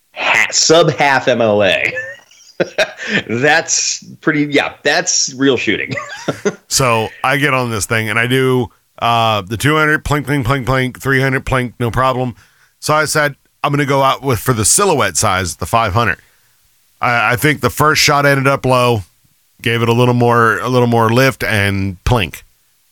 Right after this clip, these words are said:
Speaker 2: As soon as, uh, uh, Brandon was actually, uh, spotting me, right? He's like, "Hit." I'm like, <laughs> "Fuck yes. Sweet." Plink, plink, plink. And then I was out. So I went to go ahead and, and reload.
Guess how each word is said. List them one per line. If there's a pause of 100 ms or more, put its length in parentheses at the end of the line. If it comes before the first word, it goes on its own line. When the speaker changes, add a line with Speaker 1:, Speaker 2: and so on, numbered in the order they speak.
Speaker 2:
As
soon
as,
uh,
uh,
Brandon
was
actually,
uh,
spotting
me,
right? (560)
He's
like, (220)
"Hit." (140)
I'm
like,
<laughs>
"Fuck
yes. (120)
Sweet." (100)
Plink,
plink,
plink. (680)
And
then
I
was
out.
So
I
went
to
go
ahead
and,
and
reload.